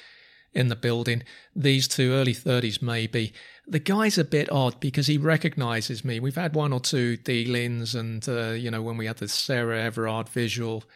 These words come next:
out there, I think back in March, he was the only guy there that night unmasked.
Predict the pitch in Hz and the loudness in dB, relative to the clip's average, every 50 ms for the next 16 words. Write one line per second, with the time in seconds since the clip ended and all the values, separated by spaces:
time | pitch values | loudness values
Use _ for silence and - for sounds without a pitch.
0 | - - _ _ _ _ _ _ _ _ _ _ _ _ _ _ - 123 123 120 | -20 -20 _ _ _ _ _ _ _ _ _ _ _ _ _ _ -2 0 0 0
1 | 120 - 143 123 120 117 117 113 113 113 113 113 110 104 - 135 117 113 113 - | 0 0 0 0 2 2 2 2 0 0 0 -2 -2 -2 -2 -4 -4 -4 -4 -4
2 | - 120 113 113 - - 117 113 113 113 113 110 113 113 113 113 113 - - - | -2 -2 -2 -2 -2 -2 -2 -2 -2 -4 -2 -2 -2 -2 -2 -2 -4 -6 -6 -6
3 | - - - - - - - - _ _ _ _ _ _ _ _ _ _ _ _ | -6 -6 -6 -6 -8 -14 -18 -20 _ _ _ _ _ _ _ _ _ _ _ _
4 | _ _ _ _ - - 131 139 135 131 131 123 123 127 127 123 110 113 120 127 | _ _ _ _ -4 0 4 4 4 4 2 0 0 0 0 0 -2 -4 -6 -8
5 | 131 - _ _ _ - 147 135 135 147 160 147 131 156 139 135 139 131 120 131 | -10 -12 _ _ _ 0 2 4 4 4 4 2 2 2 2 2 2 2 2 2
6 | 127 127 123 113 113 113 - - 123 117 113 113 117 - - 123 120 120 117 113 | 2 2 2 0 0 -2 -2 -2 -2 0 0 -2 -2 -2 -2 -2 0 0 -2 -2
7 | 113 113 107 104 - - - - - - - - | -2 -2 -2 -2 -2 -2 -4 -6 -10 -16 -18 -20